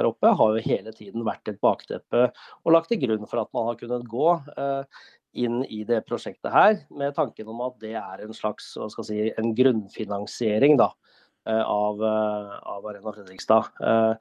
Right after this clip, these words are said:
men så er det jo sånn at det er jo skilt ut i et eget selskap. Eh, det er, eh, eh, man har jo fortsatt ikke startet å bygge der oppe, eh, naturlig nok. <laughs> Eh,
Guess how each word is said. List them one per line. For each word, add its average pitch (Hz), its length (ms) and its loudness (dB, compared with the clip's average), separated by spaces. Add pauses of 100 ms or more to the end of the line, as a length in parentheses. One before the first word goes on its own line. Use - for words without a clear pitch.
(460)
men 185 140 6
så 190 160 4
er 123 120 6
det 139 100 -4
jo - 100 -8
sånn 113 180 -6
at 110 200 -8
det 123 120 -4
er 110 240 -4
jo 123 80 -8
skilt 120 400 -10
ut 104 160 -16
i 117 60 -8
et 117 160 -6
eget 107 260 -8
selskap. 131 720 2 (240)
Eh, 123 480 0 (560)
det 120 100 4
er, 110 480 0
eh, 113 520 -2 (120)
eh, 110 240 -8
man 117 220 -8
har 107 180 -2
jo 110 160 -6
fortsatt - 380 -8
ikke 113 300 -4 (360)
startet - 460 2
å 110 100 4
bygge 110 320 0
der 110 220 2
oppe, 123 320 4 (160)
eh, 135 180 -6
naturlig 123 380 -4
nok. 175 320 2
<laughs> 139 220 -4 (400)
Eh, 123 920 2